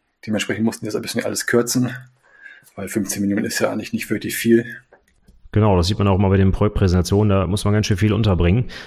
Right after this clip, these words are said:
Speaker 2: Ähm, das heißt, es ist also auch, es wird schon erwartet, dass man innerhalb dieser fünfzehn Minuten quasi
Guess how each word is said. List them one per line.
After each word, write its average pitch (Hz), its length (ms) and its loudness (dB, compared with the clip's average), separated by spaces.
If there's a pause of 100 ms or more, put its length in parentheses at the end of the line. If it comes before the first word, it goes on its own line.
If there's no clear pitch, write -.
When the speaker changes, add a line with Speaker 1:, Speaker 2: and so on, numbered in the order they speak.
(120)
Speaker 2:
Ähm, 101 400 4
das 104 160 2
heißt, 120 400 2
es - 160 0
ist 143 160 2
also 117 220 2
auch, 123 160 2
es 107 160 0
wird 135 100 2
schon 139 220 2
erwartet, 120 480 2
dass 120 160 0
man 110 80 2
innerhalb 120 300 4
dieser 110 180 0
fünfzehn 117 340 2
Minuten 123 240 4
quasi 117 440 2